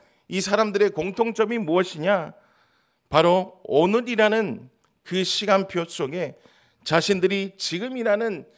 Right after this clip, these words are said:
그 시간표 속에 할 수 있는 최선을 다했다는 것입니다.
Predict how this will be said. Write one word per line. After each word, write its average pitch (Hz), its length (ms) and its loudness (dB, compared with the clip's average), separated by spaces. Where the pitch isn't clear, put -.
그 185 140 -2
시간표 202 500 2
속에 165 480 -6
할 190 240 -4
수 185 160 -10
있는 175 460 -6
최선을 208 540 -2
다했다는 190 540 -6
것입니다. - 560 -12